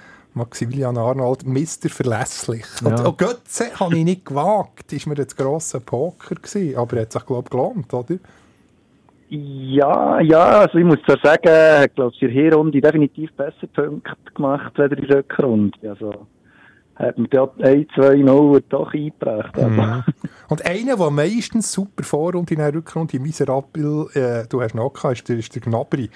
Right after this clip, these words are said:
Speaker 2: Sechs.
Speaker 1: Ich, sechs, ich weiss nicht, ob wir, ob wir
Speaker 3: Ja.
Speaker 1: den noch nehmen, oder, für nächste Saison.
Speaker 3: Gut, ich muss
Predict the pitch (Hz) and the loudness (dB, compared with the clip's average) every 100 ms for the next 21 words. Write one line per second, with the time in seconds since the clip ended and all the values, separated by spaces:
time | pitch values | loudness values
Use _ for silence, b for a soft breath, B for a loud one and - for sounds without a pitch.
0 | B B B - 113 123 123 - 123 - | B B B -4 -2 0 -4 -8 -12 -14
1 | - - - 123 127 - - - - - | -18 -16 -6 -6 -6 -10 -12 -12 -14 -4
2 | 123 117 - 127 160 160 151 143 139 127 | -2 -2 -4 -2 -2 -4 -8 -6 -6 -8
3 | - - - 139 139 113 131 139 147 120 | -10 -10 -8 -4 -2 0 -2 -2 -2 -2
4 | 107 110 117 120 135 135 123 123 - - | -4 -4 -6 -8 -8 -8 -8 -10 -14 -16
5 | 127 120 - 120 - b b b b b | -12 -12 -14 -16 -20 b b b b b
6 | b b b b b _ - - _ - | b b b b b _ -4 -4 _ -4
7 | 165 | -2